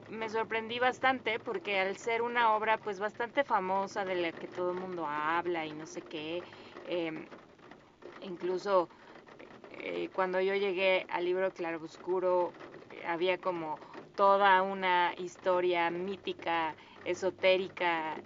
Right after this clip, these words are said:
y casi de terror alrededor de esta novela, y yo fui la, eh, la única alma, eh,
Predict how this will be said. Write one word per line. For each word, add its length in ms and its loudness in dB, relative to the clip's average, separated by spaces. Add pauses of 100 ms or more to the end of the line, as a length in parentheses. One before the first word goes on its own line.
(100)
y 380 -8 (460)
casi 280 0
de 160 2
terror 560 -2
alrededor 920 -2
de 420 -2
esta 260 -6
novela, 540 0 (400)
y 320 -4
yo 160 0
fui 360 -4
la, 300 4
eh, 200 -2
la 200 0
única 420 0
alma, 520 4 (640)
eh, 260 -6